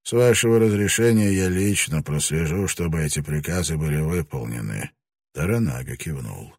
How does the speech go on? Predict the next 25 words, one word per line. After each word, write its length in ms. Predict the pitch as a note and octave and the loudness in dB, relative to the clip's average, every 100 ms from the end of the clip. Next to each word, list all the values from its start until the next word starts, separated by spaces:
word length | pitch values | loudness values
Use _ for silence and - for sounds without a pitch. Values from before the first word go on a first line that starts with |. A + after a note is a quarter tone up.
| _ _ _ _ _ - | _ _ _ _ _ 0
Юноша 520 | D3+ D3+ C3 - A#2 | 4 6 4 2 -2
поклонился 760 | - A2 A#2 B2 D3+ - - - | -4 -4 -2 0 0 0 -6 -8
последний 680 | - - - A#2 D2+ C2 C2 | -8 -6 -2 -4 -4 -8 -6
раз. 520 | - - - - - _ _ _ _ _ - | -6 -6 -8 -10 -14 _ _ _ _ _ -4
Потом 320 | F2+ A2+ G#2+ | 2 4 4
хотел 400 | G#2+ G2 A2 G2+ | 2 2 2 2
встать, 680 | - - C#3+ A2+ - - - _ _ | 0 2 4 4 2 -2 -6 _ _
но 240 | - G#2 C#3 | -2 2 2
Хиромацу 680 | - C3+ C3+ C#3 B2+ B2+ A#2 | 0 0 2 2 2 -2 -2
толкнул 760 | - A#2 F#2 F2+ G#2 A#2+ G#2 | 2 2 2 0 0 2 2
его 240 | F#2+ F#2+ F#2 | 2 2 2
обратно 520 | E2+ G2+ D#2 F2+ F#2 | 0 0 -2 -2 0
на 240 | F#2+ E2+ | 2 0
пол. 320 | - C#2 B1 - - | -2 -4 -6 -10 -2
«Ходят 380 | F#2 G#2 G#2 - | 2 4 4 4
самураи», — 840 | G#2 G#2 G#2 A2 A2+ A2 G2 D2+ - | 4 4 4 4 6 6 4 0 -8
прорычал 560 | - E2 D#2+ C#2+ C2+ B1 | -4 -2 -2 -2 -4 -6
он. 280 | B1+ A#1 - | -6 -8 -6
«Так 220 | F2+ F#2+ | -2 2
делают 400 | F2 A2+ A2+ G#2+ | 4 8 8 6
мужчины. 720 | G#2+ G2+ - A2+ G2+ D#2+ D2 - _ _ _ _ - | 2 2 4 4 4 2 -4 -10 _ _ _ _ -2
Но 160 | G#2+ | 0
ты 220 | - C3 | 6 6
не 160 | C#3 D3 | 8 10
мужчина. 840 | D3 C3+ - E2+ E2+ D#2+ F2 E2+ | 8 8 4 2 2 2 0 -2